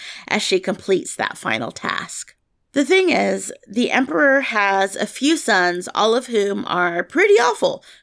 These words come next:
Could be any of them, or anyone else. And that's where the story really begins. This isn't the only secret that Mistress Charm is keeping. In order to find the killer or killers,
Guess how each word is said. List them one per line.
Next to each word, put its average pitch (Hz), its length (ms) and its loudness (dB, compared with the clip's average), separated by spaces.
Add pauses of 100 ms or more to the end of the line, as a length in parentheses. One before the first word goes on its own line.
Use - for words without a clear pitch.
Could 349 240 2
be 349 160 6
any 294 220 4
of 196 160 -2
them, - 300 -4 (200)
or 349 240 2
anyone 339 460 4
else. - 500 -6 (240)
And 240 180 2
that's 311 240 0
where 370 140 4
the 381 80 2
story 214 460 2
really 175 300 -4
begins. - 800 -10 (520)
This 285 220 0
isn't 339 360 0
the - 60 2
only 247 340 2
secret 233 540 -2
that 190 160 -2
Mistress 208 380 -4
Charm 185 340 -2
is 170 140 -6
keeping. 175 640 -4 (520)
In 233 200 0
order 302 280 4
to 349 120 0
find 214 280 -2
the 196 60 -4
killer 196 400 0
or 165 160 -4
killers, 175 720 0